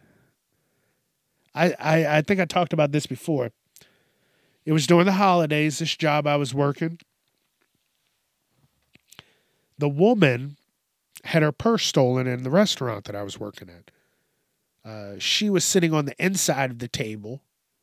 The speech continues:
but she, it was just her and I got, I think her kid, and her purse was on the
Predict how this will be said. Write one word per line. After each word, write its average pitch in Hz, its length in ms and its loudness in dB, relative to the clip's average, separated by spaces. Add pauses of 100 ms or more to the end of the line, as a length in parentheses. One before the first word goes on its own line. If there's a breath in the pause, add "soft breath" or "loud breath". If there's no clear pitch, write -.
(680)
but 151 220 2
she, 151 420 0
it 147 120 -2
was 139 120 -2
just 147 200 -4
her 170 180 2
and 147 80 -2
I 135 60 -4
got, 147 140 -2
I 143 40 -4
think 156 200 -4
her 135 100 -10
kid, 123 440 -4 (560)
and 147 160 -2
her 147 140 0
purse 214 380 0
was 147 120 0
on 143 140 -2
the 135 100 -8